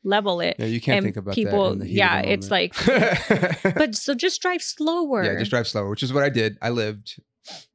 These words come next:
Speaker 1: Yeah.
Speaker 2: I lived to tell another day. But
Speaker 1: I'm glad
Speaker 2: my
Speaker 1: you're here.
Speaker 2: Yeah, thanks. Same. Uh, that'd be the, like, I mean, it wouldn't be the worst place to die, but I mean, just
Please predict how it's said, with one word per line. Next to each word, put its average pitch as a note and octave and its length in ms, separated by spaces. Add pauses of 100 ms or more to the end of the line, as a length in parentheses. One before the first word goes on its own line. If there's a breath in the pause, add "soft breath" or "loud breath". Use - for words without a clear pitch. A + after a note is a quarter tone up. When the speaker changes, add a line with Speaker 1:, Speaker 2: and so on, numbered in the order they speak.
(160)
Speaker 1:
Yeah. G#3+ 420
Speaker 2:
I G#2 40
lived A2 220
to G#2+ 80
tell G#2 320
another G#2 240
day. G2 300 (260)
But G#2 240
Speaker 1:
I'm G3 100
glad G3 180
Speaker 2:
my G3 60
Speaker 1:
you're A3 80
here. G#3 300 (200)
Speaker 2:
Yeah, A2+ 160
thanks. A#2 300
Same. G2+ 300 (520 soft breath)
Uh, G2 480
that'd A2+ 160
be C3+ 60
the, B2+ 200
like, - 220
I A2+ 80
mean, B2 140
it B2+ 40
wouldn't C#3+ 240
be D3 80
the A#2 120
worst A2 340
place D3+ 300
to D3+ 80
die, D3+ 400
but G2+ 420 (300)
I A#2 80
mean, G2+ 340
just - 340